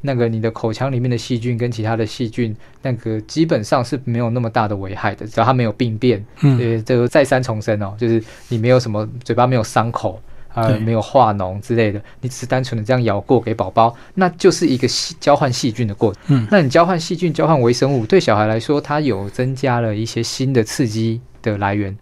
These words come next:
Speaker 1: 那这样子新的一个刺激的机会，反而可以让他也许有机会体内的微生物去辨识、辨识外部的微生物的机会更多，以后可以长得更好，免疫力可以更高。
Speaker 2: 嗯。
Speaker 1: 这就有点像，其实书里面有类似的观点，就是像家里面如果不是只有一个小孩的时候，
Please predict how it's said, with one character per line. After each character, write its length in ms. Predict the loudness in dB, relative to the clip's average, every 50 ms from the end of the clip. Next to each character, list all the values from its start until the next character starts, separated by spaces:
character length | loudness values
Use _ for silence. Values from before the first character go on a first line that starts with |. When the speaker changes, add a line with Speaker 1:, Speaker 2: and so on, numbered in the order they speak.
| -16 -20 -20 -16 -4 2
Speaker 1:
那 120 | 2 2
这 180 | 2 2 0 2
样 100 | 2 4
子 140 | 2 0 0
新 300 | -2 -4 -4 -2 2 4
的 160 | 4 4 4
一 40 | 4
个 80 | 2
刺 220 | 0 0 -2 -4 -2
激 160 | 0 0 0
的 100 | 0 0
机 220 | 0 0 -2 0
会， 180 | 2 2 0 0 -4
反 220 | -6 0 2 2 2
而 80 | 2
可 140 | 2 4 4
以 60 | 4
让 200 | 6 4 2 2
他 300 | 2 2 2 2 0 0 -4 -10 -6
也 160 | -2 -2 -2
许 220 | 0 0 -2 0
有 120 | 0 -2 -4
机 180 | -4 -4 -4 0
会 240 | 2 2 2 2 0 -6
体 220 | -12 -8 -6 -4 -4
内 160 | -2 0 0
的 100 | 0 0
微 140 | 0 0 0
生 200 | 0 -2 0 0
物 80 | -2
去 140 | -2 -4 -4
辨 240 | 0 2 2 2 2
识、 340 | -4 -8 -6 -6 -6 -6 -6 -10 -16 -20 -20 -20 -20 -14 0
辨 160 | 0 2 2
识 220 | 2 0 0 2
外 240 | 4 4 4 2 2
部 160 | 2 0 2
的 100 | 2 2
微 140 | 2 0 -2
生 260 | -2 -2 -2 -2 0
物 60 | -2
的 100 | -2 -2
机 160 | -6 -4 -2 -2
会 140 | 0 0
更 240 | 0 0 0 0 0
多， 160 | -2 -2 -2
以 80 | -2 -2
后 180 | -4 -4 -4 -4
可 160 | -4 -4 -4 -4
以 60 | -4
长 220 | -2 -4 -4 -4
得 80 | -4 -14
更 220 | -8 -8 -8 -8 -8
好， 300 | -8 -10 -10 -10 -10 -14 -12
免 100 | -10 -8
疫 120 | -4 0 2
力 120 | 2 2
可 140 | 2 -2 -6
以 80 | -6
更 240 | -4 -6 -6 -6 -6
高。 260 | 0 2 2 2 2 0
Speaker 2:
嗯。 60 | -12 -2
Speaker 1:
这 80 | -2 4
就 140 | 6 8 8
有 80 | 8
点 120 | 6 4 2
像， 240 | 2 2 2 2 -2 -8 -12
其 180 | -4 0 0 2
实 60 | 4
书 80 | 4 4
里 60 | 6
面 100 | 6 6
有 120 | 6 6
类 120 | 6 6 4
似 160 | 4 4 2
的 80 | 4
观 220 | 4 4 4 4 4
点， 160 | 2 0 0
就 100 | 0 -2
是 220 | 0 0 -2 -2
像 360 | -2 0 0 2 2 0 -2 0
家 200 | 2 4 4 4
里 60 | 2
面 120 | 2 0 2
如 140 | 0 2
果 140 | 2 0 0
不 160 | 0 -2 -4
是 100 | -4 -4
只 160 | -6 -2 0 0
有 100 | 0 0
一 80 | -2
个 120 | -4 -6 -8
小 160 | -6 -6 -8
孩 180 | -6 -6 -8
的 80 | -8 -8
时 180 | -12 -10 -10 -4
候， 220 | -4 -4 -4